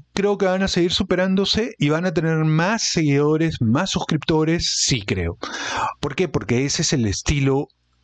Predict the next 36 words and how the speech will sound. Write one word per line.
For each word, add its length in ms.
de, 720
de, 340
de 140
humor 320
del 120
peruano. 480
Ese 160
es 120
el 100
estilo 320
del 140
humor 200
del 140
peruano. 380
Probablemente 560
va 160
cambiando 560
también 380
por 160
clases 340
sociales, 920
se 140
depura 360
un 100
poco 680
y 60
tal 480
y 80
tal. 340
Pero, 480
eh, 800
eso 200
es 80
un 120
poco 300
el, 260